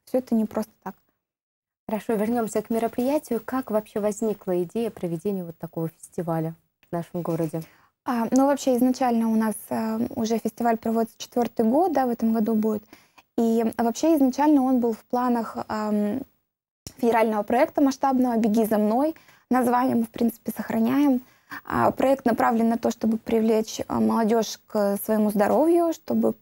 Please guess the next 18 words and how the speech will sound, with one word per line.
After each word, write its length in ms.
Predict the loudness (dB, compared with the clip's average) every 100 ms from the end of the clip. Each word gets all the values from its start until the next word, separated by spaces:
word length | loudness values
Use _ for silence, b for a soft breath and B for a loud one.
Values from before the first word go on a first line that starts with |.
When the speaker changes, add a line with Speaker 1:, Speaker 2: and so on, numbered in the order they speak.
| -8
Speaker 1:
популяризировать 840 | -2 2 2 0 -2 -2 0 2
здоровье, 580 | 2 4 4 2 2 0 -4 -14
популяризировать 580 | -4 -2 0 0 0
здоровый 340 | 0 0 0 -2
образ 280 | -2 -4 2
жизни, 300 | 2 4 2
правильное 400 | 0 -4 -2 -4
питание, 520 | -2 0 2 2 2
занятия 420 | 0 -4 -2 -6
спортом, 600 | -8 0 0 0 -2 -2 b b b b _
физическими 440 | 0 0 -4 -2
различными 520 | 0 2 0 0 -2 -2
активностями, 760 | -2 2 6 4 2 0 0
просто 300 | 0 -2 2
даже 220 | 0 0 0
пешими 320 | 0 0 -2
прогулками, 600 | 0 -2 -2 -4 -4 -2
да. 160 | -2